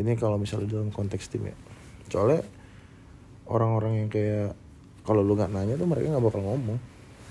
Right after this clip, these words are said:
mereka nggak bakal ngasih tau kondisinya kayak gitu. Soalnya mereka merasa percuma gitu, karena mungkin yang kita lakuin tuh sebenarnya emang udah bener,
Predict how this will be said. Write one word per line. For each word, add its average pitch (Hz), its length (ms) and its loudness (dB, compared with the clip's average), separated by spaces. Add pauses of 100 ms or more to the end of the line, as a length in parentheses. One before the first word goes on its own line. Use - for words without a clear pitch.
(2250)
mereka 113 160 0
nggak 131 160 -2
bakal 120 260 4
ngasih 113 220 2
tau 117 160 0
kondisinya 117 480 0
kayak 110 160 0 (160)
gitu. 110 100 -2 (1300)
Soalnya 143 320 4
mereka 143 160 4
merasa 135 400 4
percuma 131 560 2
gitu, 113 240 0 (1120)
karena 135 320 4
mungkin 156 320 2
yang 156 80 2
kita 123 160 4
lakuin 117 320 4
tuh - 100 -4
sebenarnya 147 400 -2
emang 127 160 2
udah 117 160 6
bener, 120 400 0